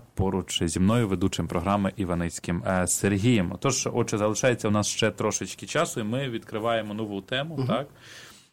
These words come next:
Speaker 1: Е, і ця тема активним чином дуже висвітлена ще в Старому Завіті. Ця тема має назву спіритизм. Отже, так на загал визначення, що це таке спіритизм?
Speaker 2: Є, е,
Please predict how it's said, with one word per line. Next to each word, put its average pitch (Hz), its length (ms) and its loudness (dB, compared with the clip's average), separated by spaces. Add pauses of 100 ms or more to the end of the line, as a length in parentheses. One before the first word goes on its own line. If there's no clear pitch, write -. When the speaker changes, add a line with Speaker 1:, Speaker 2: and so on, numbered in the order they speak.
(140)
Speaker 1:
Е, 104 400 0
і 113 80 -2
ця 123 220 2
тема 123 400 2
активним 110 440 -2
чином 107 380 -2
дуже 92 640 -2
висвітлена 90 920 -6
ще 90 460 -2
в - 80 -10
Старому 85 500 -4
Завіті. 101 600 -6 (460)
Ця - 100 -6
тема 95 320 -6
має 92 220 -6
назву 90 380 -6 (280)
спіритизм. 110 840 -2 (100)
Отже, 104 360 -4
так - 280 -4
на 104 100 -4
загал 101 360 0
визначення, 90 560 -4
що - 200 -6
це - 120 -14
таке - 320 -12
спіритизм? - 680 -14 (720)
Speaker 2:
Є, 120 360 -2
е, 110 220 -2